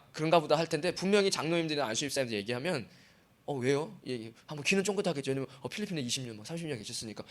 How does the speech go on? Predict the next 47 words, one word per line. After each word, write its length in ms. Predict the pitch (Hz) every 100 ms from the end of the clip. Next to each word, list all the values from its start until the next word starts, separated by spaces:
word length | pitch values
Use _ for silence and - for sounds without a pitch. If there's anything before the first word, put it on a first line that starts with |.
| -
내가 160 | 120 123
지금 260 | - 131 107
뭐 180 | 113
모르는 400 | 101 104 135 139
거 160 | 117 107 -
있나? 400 | 127 117 143 214 - - -
그 120 | 202
얘기하시면, 420 | 156 139 160 139 170
"너 80 |
어차피 280 | 262 190 185
안 140 | 139 117
돼, 80 |
너는." 340 | 127 98 92 113 95 _ _ - - _ _
"어, 100 | 131
왜요?" 440 | 143 196 202 135 104 - - - -
"안 220 | 135 208
돼, 120 | 254
너 120 | 196
어차피 200 | 170 170
기도도 280 | 175 156 175
안 80 | 120
하잖아, 220 | 131 127
지금." 420 | 107 110 87 107 107 _ _ _ _ - - -
예배 180 | 180 226
자리도 360 | 214 196 147 107
안 160 | 135
나오잖아. 300 | 151 131 110
왜 180 | 127 185
예-, 240 | 180 175 - -
특히 340 | 262 - 240
예배 180 | 175 220
자리 160 | 214 202
안 200 | 139 175
나온 340 | 190 180 160
이유가 160 | 160 165
새로 200 | - 220
시작하는 360 | - 196 185
거 80 | 165
준비하는데 360 | 135 143 139 120
바빠가지고. 560 | 107 143 113 98 101 - - -
안 100 | 123
돼요, 180 | 160 170
그거는. 300 | 117 104 90 92 101 - _ _ _ _ _ _ - - - _
우리 80 | 104
젊은 240 | 104 127 123
사람들 340 | 120 113 98
그거, 220 | - 117